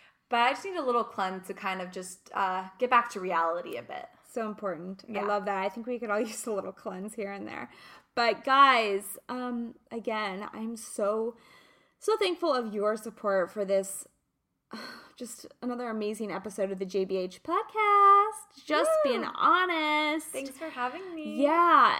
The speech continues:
Speaker 2: and, um, and guys, we'd love for you to subscribe every single week. We put out an episode every Monday, um, about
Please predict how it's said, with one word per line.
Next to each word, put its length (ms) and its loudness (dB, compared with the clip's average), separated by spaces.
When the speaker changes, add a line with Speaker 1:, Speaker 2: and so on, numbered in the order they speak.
Speaker 2:
and, 320 0
um, 520 -2
and 180 -6
guys, 380 -6
we'd 180 -2
love 200 -2
for 80 -6
you 100 -4
to 100 -6
subscribe 640 -2
every 280 0
single 280 -6
week. 260 -8
We 80 -6
put 180 -10
out 100 -4
an 180 -6
episode 560 -6
every 280 -4
Monday, 580 -4
um, 580 -2
about 440 -2